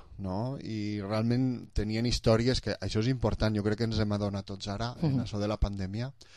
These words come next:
Speaker 1: lo que havies dit tu al començament, en el, l'editorial, eh, escoltar als nostres majors. A banda de perquè són històries interessantíssimes, jo ara me penedís molt quan sentia la meva besàvia que contava <laughs> historietes d'estes, les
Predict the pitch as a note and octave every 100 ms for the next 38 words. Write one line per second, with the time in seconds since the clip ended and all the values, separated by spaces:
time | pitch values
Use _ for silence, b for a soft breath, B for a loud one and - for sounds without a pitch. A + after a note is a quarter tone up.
0 | B B B B B A2+ G#2 G2 G#2+ G#2
1 | G#2 - G#2 G2 F#2+ F#2 F#2 F2+ - G2
2 | F#2+ G2+ G2 G#2 G2+ F#2+ F#2 F#2 F#2 G2+
3 | F#2+ F2+ G2 F#2+ G2+ G#2 B B B B
4 | B G#2 G2+ G2 F#2+ F#2 F2+ E2+ - -
5 | - - - G#2+ G2+ G#2+ B2+ C3+ B2+ A2+
6 | G2+ F#2 G#2+ A2 - - - - G#2+ B2+
7 | E3 D#3+ B2 B2 A#2 A#2+ - A#2+ A2+ A2
8 | G#2+ G#2+ F#2+ G2+ G2 B2 A#2+ A#2 A2 A2
9 | C#3 C3 A2 G2 F#2 A#2 G#2 A2 D#3+ -
10 | B B B B B B - A2+ G#2 -
11 | G2+ B2 C#3+ C#3+ B2+ A#2 G2+ A2 C#3+ B2
12 | G2+ F#2 - B2+ - A#2+ A#2 A2 A2+ G#2
13 | G#2+ - F#2+ E2+ - -